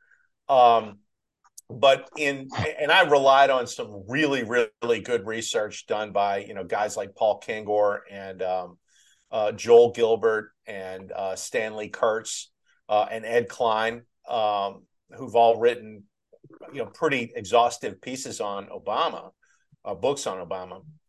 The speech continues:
Um, and I, it's, to me, it's fairly obvious that Barack Obama is Frank Marshall Davis's child, whether biologically or otherwise.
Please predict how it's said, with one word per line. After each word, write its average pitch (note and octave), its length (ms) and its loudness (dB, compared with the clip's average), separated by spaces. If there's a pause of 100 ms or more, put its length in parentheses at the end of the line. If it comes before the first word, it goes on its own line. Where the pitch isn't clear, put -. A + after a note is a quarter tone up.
Um, A2+ 440 -6 (340)
and D#3+ 320 -2
I, F3 160 -6
it's, - 280 -4 (260)
to E3 100 -4
me, G3 120 2
it's G3 280 2
fairly F#3 460 4
obvious A#2+ 680 -4 (460)
that B2+ 360 6 (300)
Barack C#3 380 4
Obama B2 540 0 (180)
is A2 400 0
Frank C#3+ 380 -4
Marshall B2 400 2
Davis's A2 520 -4
child, G2+ 480 -2
whether G2+ 220 -2
biologically A2+ 1080 -2
or G#2 240 -2
otherwise. B2 680 0